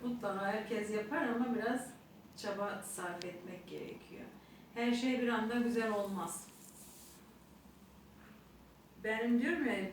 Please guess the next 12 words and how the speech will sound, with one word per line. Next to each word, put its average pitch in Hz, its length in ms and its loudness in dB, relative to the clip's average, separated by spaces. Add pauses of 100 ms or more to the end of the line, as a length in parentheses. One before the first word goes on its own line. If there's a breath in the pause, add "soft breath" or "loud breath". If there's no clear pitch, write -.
bir 339 180 10
sürü 277 460 4
yazma 240 420 8
kenarı, 214 760 2 (400)
hani 190 240 -4
bir, 190 220 -2
bir 220 120 -6
tane 208 280 0
şeyim 208 400 0
vardı 175 280 2 (140)
böyle. 180 380 0 (1300)
Ee, - 80 -12